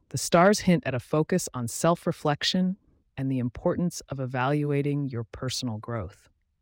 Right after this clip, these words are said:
It may be a day to set intentions for the coming week, so make sure to tune in for a full reading of what Sunday has in store for you.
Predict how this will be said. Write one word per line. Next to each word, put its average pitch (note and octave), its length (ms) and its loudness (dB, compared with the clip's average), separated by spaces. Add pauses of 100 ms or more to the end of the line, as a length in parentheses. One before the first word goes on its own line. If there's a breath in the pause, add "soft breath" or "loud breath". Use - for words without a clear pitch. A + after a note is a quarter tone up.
(140)
It D#3+ 120 -2
may E3+ 220 6
be A#3 160 4
a G#3 80 8
day D3 300 6
to - 100 -4
set D#3 220 2
intentions B2+ 640 2
for - 100 -12
the A2 80 -8
coming A#2+ 380 -4
week, C#3+ 360 -4 (120)
so - 160 0
make F3+ 220 8
sure F3+ 180 4
to D#3+ 80 4
tune E3 280 4
in E3 260 2
for A2+ 200 -6
a G2+ 60 -4
full F3+ 360 2
reading A#2 440 -2 (160)
of B2 120 -8
what A2 160 -6
Sunday D#3+ 460 4
has C3+ 240 -2
in B2 120 0
store A#2+ 340 -4
for A#2 240 -8
you. D#2+ 240 -8